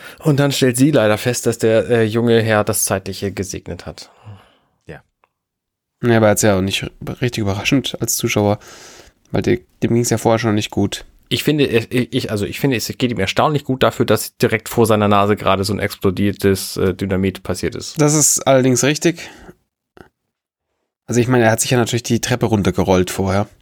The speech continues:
Speaker 3: Und, ähm, deswegen war er nicht mehr so direkt in der Schusslinie und hatte ein bisschen Metall zwischen ihm und der Explosion. Aber ja, klar, also es war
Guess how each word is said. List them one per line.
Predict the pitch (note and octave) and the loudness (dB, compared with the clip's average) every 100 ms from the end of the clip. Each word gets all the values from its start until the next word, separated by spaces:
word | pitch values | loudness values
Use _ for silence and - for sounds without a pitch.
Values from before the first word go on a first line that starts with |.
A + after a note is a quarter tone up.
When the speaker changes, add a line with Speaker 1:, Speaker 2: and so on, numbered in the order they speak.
| _ _ _ - - | _ _ _ -20 -16
Speaker 3:
Und, | - A2 G#2 F#2+ - | -4 0 0 0 -2
ähm, | G2+ F#2 F#2 - - - - | 0 0 -2 -8 -20 -20 -6
deswegen | - G#2 | 0 2
war | G2 | 2
er | G2+ | 2
nicht | G#2 G2+ | 0 0
mehr | A#2 | 0
so | G#2 | 2
direkt | G2+ G2 - | 2 2 0
in | - | 0
der | A#2 G#2+ G#2+ | 4 4 2
Schusslinie | - C3+ - A2 A2+ G#2 | 2 0 0 2 2 2
und | G2+ | 2
hatte | G#2 | 0
ein | G2+ | 0
bisschen | F#2+ - G2 F2+ - | -2 -2 -2 -2 -4
Metall | - A2 B2 | -2 2 2
zwischen | - A#2+ A#2+ G2+ | 0 0 0 -2
ihm | - B2+ | 0 2
und | A2+ G#2 - - - - - - - - _ - | 2 0 -6 -12 -20 -16 -16 -16 -20 -20 _ -2
der | G#2 - | 0 0
Explosion. | - A2+ G#2+ G#2+ | -2 -2 0 2
Aber | F2+ G2+ | 2 4
ja, | G2+ F#2 - - - - - | 2 0 -8 -20 -20 -20 -8
klar, | - - - - | -6 -6 -10 -12
also | - F2+ | -8 -6
es | G2 - | -6 -6
war | E2 F#2+ | -6 -6